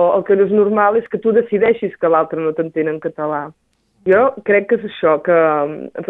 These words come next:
els hi volem posar fàcil. També és veritat que, clar, la,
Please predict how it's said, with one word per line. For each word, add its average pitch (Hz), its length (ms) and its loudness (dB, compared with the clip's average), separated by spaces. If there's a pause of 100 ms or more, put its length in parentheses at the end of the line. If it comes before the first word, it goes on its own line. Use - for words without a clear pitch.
els 180 100 0
hi 196 60 -2
volem 202 280 2
posar 208 300 -2
fàcil. 226 460 -2 (320)
També 214 240 2
és 208 80 0
veritat 220 480 -2
que, 240 100 0
clar, 196 460 0
la, 165 320 2